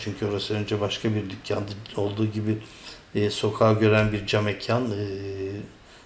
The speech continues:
o yüzden oraya duvar falan örülecek. Ama sanıyorum orası bittiğinde tam bir gerçek televizyon, ufak bir televizyon stüdyosu gibi bir şey olacak sonunda.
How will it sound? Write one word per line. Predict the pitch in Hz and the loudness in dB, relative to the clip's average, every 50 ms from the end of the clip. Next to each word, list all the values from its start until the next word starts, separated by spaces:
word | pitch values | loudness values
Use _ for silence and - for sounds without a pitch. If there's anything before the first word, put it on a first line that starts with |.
| - - - | -18 -4 0
o | 110 | 2
yüzden | 107 107 104 104 107 107 | 2 2 2 2 2 2
oraya | 107 104 104 107 104 104 | 4 4 4 4 4 2
duvar | 104 104 104 101 101 95 | 0 0 2 2 0 0
falan | - - 107 107 104 104 104 | 0 0 2 2 4 2 0
örülecek. | 101 98 98 95 98 104 - 123 - - - - - - - - - - - - - - - | -2 -4 -6 -8 -8 -6 -6 -6 -6 -8 -10 -18 -18 -20 -18 -18 -18 -18 -18 -18 -16 -6 0
Ama | 110 113 120 117 | 4 4 4 6
sanıyorum | - - - 120 120 117 113 107 110 113 113 | 4 4 4 4 6 8 8 8 6 6 4
orası | 107 104 107 107 - - 107 101 | 4 4 4 2 0 -2 -6 -8
bittiğinde | 98 - - - 107 104 101 110 120 123 120 - - - - - - - - - - - - | -8 -10 -10 -6 -6 -6 -2 0 0 0 0 -2 -12 -18 -20 -18 -18 -18 -18 -18 -20 -10 4
tam | - 147 147 139 123 | 6 8 8 8 4
bir | 117 | 4
gerçek | 113 117 113 110 110 - - 117 113 - | 6 6 6 6 4 2 -2 -4 -4 -4
televizyon, | - - 107 113 113 110 107 110 113 117 113 120 | -4 -2 2 2 4 4 4 4 4 4 4 2
ufak | 127 - - - 156 147 - - | 0 2 6 6 4 4 4 -4
bir | 113 110 | -6 -2
televizyon | - 117 110 113 110 110 120 123 117 | 0 2 4 4 4 4 4 2 2
stüdyosu | - - - 113 110 110 104 107 - - 107 | 0 -4 -6 -2 0 0 0 0 -2 -4 -4
gibi | 104 98 101 | -4 -4 -4
bir | 101 | -4
şey | - - - 107 120 123 120 - - - - - - - - - - - | -4 -2 0 0 0 0 -2 -6 -14 -18 -20 -20 -20 -20 -20 -20 -10 2
olacak | - 110 107 107 98 98 98 - - | 4 4 4 4 2 0 0 0 -2
sonunda. | - - 90 - - - - - | -6 -8 -6 -8 -10 -12 -14 -16